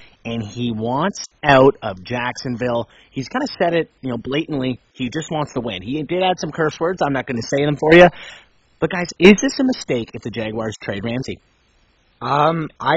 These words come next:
Speaker 2: really, to be honest, the Jaguars have made so many mistakes, it's tough to put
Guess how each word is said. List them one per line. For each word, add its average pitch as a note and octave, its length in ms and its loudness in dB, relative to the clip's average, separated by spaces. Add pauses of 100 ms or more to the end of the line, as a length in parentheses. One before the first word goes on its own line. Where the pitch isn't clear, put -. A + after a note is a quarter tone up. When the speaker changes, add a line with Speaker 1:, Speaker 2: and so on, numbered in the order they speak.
Speaker 2:
really, D3+ 560 2
to - 1000 -20
be E3 80 4
honest, F3 280 4
the C#3+ 80 -2
Jaguars C#3 320 2
have C#3+ 80 -4
made B2+ 160 -2
so C#3 240 0
many C#3 180 0
mistakes, B2+ 380 -2
it's - 160 -10
tough - 380 0
to B2 280 0
put - 140 0